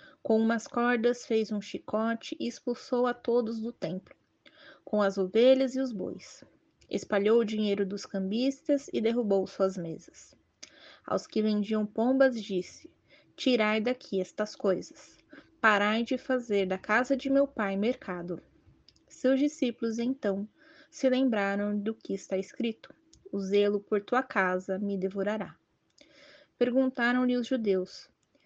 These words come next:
"Que sinal nos mostras para agir assim?"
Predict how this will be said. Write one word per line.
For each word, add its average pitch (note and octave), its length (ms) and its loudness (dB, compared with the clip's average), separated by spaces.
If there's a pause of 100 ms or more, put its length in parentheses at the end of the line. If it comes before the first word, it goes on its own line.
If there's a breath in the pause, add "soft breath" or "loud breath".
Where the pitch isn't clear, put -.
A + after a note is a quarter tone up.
(300 soft breath)
"Que C#4 100 0
sinal C#4+ 420 0
nos F4 220 0
mostras A3+ 540 -2
para G3+ 240 0
agir F#3 240 -4
assim?" E4+ 420 -4